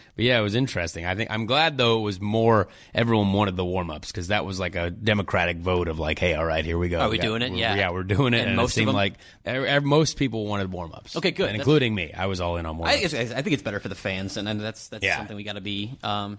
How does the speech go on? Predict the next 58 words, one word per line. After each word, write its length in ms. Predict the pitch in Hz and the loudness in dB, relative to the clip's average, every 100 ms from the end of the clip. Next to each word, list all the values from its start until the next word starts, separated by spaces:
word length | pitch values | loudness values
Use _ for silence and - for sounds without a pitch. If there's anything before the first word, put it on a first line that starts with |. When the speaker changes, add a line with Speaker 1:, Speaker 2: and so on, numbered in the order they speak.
| - | -8
Speaker 1:
More 220 | 107 156 | 0 0
track 300 | 156 120 117 | 0 -2 -2
time, 180 | 143 131 | -2 -2
the 80 | 101 | -2
better. 320 | 90 107 78 | 0 0 0
Like, 140 | - | 0
Speaker 2:
Yeah. 160 | 311 330 | 2 2
Speaker 1:
who 60 | 95 | 0
cares? 360 | 98 107 80 | 0 2 0
Like, 180 | 82 80 - - - | -6 -10 -12 -18 -18
<laughs> 200 | - - | -16 -10
like, 380 | 92 82 85 - 101 - | -4 -2 0 0 0 0
you 80 | 123 | -2
get 200 | 90 101 | -2 -2
on 140 | 117 | -2
track. 480 | 113 - 101 110 - | -4 -2 -2 -2 -6
You 60 | 90 | -12
know 80 | 87 | -10
what 80 | |
I 20 | 87 | -6
mean? 260 | 95 110 | -2 0
What 100 | 101 | 2
do 60 | 120 | 4
we, 180 | 120 - | 2 2
what 120 | 113 | 2
do 60 | |
we 100 | 135 | 2
get, 160 | 131 123 - | 2 -2 -2
what 100 | 107 | 0
do 60 | 131 | 2
we 120 | 135 | 2
do? 360 | 95 113 127 | 4 4 4
We 180 | 82 95 | 4 0
drive. 600 | 95 98 101 82 76 - - | 2 4 4 2 -2 -8 -10
So 160 | - 101 | -4 0
let 180 | 104 107 | 0 2
more 220 | 110 131 | 2 4
sessions 380 | 135 127 139 120 | 4 0 0 -2
on 160 | 110 | -2
track, 320 | 104 120 98 | -2 -2 -2
the 80 | 101 | -6
better. 360 | 87 98 92 - - - | -4 -2 -2 -6 -12 -10
Speaker 2:
You, 80 | 170 | -4
speaking 200 | 277 269 | 0 0
of 40 | |
fans, 200 | - 170 | 2 2
I 60 | 131 | 2
thought, 260 | 240 277 - | 2 0 0
I 80 | |
thought, 240 | 208 349 302 - - | -2 -2 -4 -10 -6
I 80 | 151 | -2
don't 120 | 226 | 0
know, 120 | 185 190 | 2 0
you, 140 | 185 175 _ _ - | -2 -10 _ _ -2
Saint 160 | 233 | 0
Pete 160 | 269 277 | 0 2
looked 180 | 226 - _ _ - - - | 2 0 _ _ -20 -14 2
m-, 360 | 135 139 143 | 4 6 4